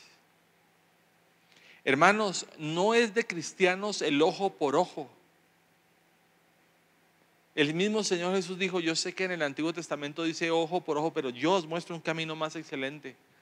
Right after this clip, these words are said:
Amar a vuestros enemigos." Bendecir a quien nos maldicen. Eso es ser cristiano, eso es ser misericordioso. Perdonar.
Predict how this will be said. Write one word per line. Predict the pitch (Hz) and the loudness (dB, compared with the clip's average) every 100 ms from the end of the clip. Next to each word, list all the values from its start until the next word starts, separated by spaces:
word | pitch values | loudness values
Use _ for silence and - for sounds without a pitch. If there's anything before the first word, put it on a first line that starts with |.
| _ _ _ _ _ _ _ _ _ _ _ _ _ _ _ _ _ _ | _ _ _ _ _ _ _ _ _ _ _ _ _ _ _ _ _ _
Amar | 117 127 135 143 | -6 0 2 2
a | |
vuestros | 143 139 - 127 | 2 0 -4 -10
enemigos." | 120 113 117 139 135 - - - - - _ _ _ _ _ _ _ - | -6 -6 -4 -6 -8 -14 -16 -16 -18 -20 _ _ _ _ _ _ _ -4
Bendecir | 127 123 120 139 139 | -2 -2 -4 0 0
a | |
quien | 139 131 | 0 -4
nos | 123 | -4
maldicen. | 120 117 131 139 107 | -6 -4 -6 -8 -10
Eso | 110 165 170 - | -8 -8 -8 -8
es | 131 | -10
ser | - 143 147 147 - | -8 -6 -6 -10 -12
cristiano, | 139 131 - 131 127 | -12 -10 -4 -4 -4
eso | 120 | -10
es | 135 | -8
ser | - 131 | -4 -4
misericordioso. | 131 123 120 110 110 110 113 107 - - _ _ _ _ _ _ _ _ _ _ _ _ _ | -4 -4 -6 -4 -6 -4 -4 -6 -14 -20 _ _ _ _ _ _ _ _ _ _ _ _ _
Perdonar. | 123 117 117 113 113 110 | 2 2 2 2 0 -2